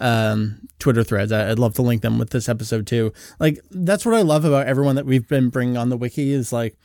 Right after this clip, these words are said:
this is the thing that you're doing, but actually everyone has these, these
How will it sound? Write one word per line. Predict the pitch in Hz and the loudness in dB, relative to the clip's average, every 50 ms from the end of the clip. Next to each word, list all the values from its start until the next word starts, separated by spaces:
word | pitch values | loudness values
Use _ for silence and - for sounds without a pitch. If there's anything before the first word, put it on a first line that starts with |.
| _ - - - - _ - | _ -20 -20 -20 -20 _ -2
this | 175 190 - - | 0 0 0 0
is | 220 196 170 | 0 -2 -2
the | 202 175 | -2 -2
thing | - 214 202 185 | 0 0 2 2
that | 190 147 | 0 2
you're | 170 175 180 | 2 2 2
doing, | 156 147 131 127 123 | 2 2 0 0 -2
but | 147 165 | -2 -2
actually | - 185 202 - 240 202 180 | -2 -2 -2 0 0 0 2
everyone | 165 190 196 247 240 226 202 | 2 2 2 2 4 4 2
has | 170 - - 180 190 190 185 165 147 139 135 - | 2 2 0 2 2 2 4 2 2 0 -2 0
these, | 147 135 127 120 117 110 - _ _ - _ - | 0 0 0 0 -2 -6 -10 _ _ -18 _ -6
these | 147 147 | -6 -6